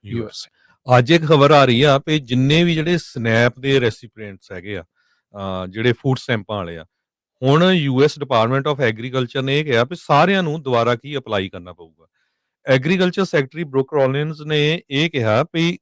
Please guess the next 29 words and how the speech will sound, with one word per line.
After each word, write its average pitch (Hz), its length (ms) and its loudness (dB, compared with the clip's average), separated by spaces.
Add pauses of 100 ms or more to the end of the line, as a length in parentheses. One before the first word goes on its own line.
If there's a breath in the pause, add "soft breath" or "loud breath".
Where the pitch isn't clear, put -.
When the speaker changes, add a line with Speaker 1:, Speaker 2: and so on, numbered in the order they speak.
Speaker 1:
ਉਨੱਤੀ 139 460 -2
ਜਿਹੜੀਆਂ 170 300 0
ਰਿਪਬਲਿਕਨ 120 520 -2
ਸਟੇਟਸ 110 440 -8
ਹੈਗੀਆਂ, 98 280 -16 (720)
ਉਹਦਾ 196 340 2
ਜਿਹੜਾ 196 200 -2
ਡਾਟਾ 135 360 0
ਉਹਨੇ 170 200 -2
ਚੈੱਕ 151 220 -4
ਕੀਤਾ, 151 260 -6
ਕਹਿੰਦੇ 185 200 -2
ਵੀ 214 180 -4
ਇੱਕ 156 220 -4
ਲੱਖ 160 260 -4
ਛਿਆਸੀ 170 680 -4
ਹਜ਼ਾਰ 135 300 0
ਮਰੇ 151 380 0
ਹੋਏ 160 200 -4
ਲੋਕ 107 360 -8
ਜਿਹੜੇ 98 260 -10
ਆ, 90 80 -8 (420)
ਮਰੇ 120 220 0
ਹੋਏ 143 180 0
ਬੰਦੇ 117 440 -2
ਤੇ 160 120 -12
ਬੀਬੀਆਂ 117 520 -6
ਤੇ 151 100 -12
ਬੱਚੇ, 127 420 -6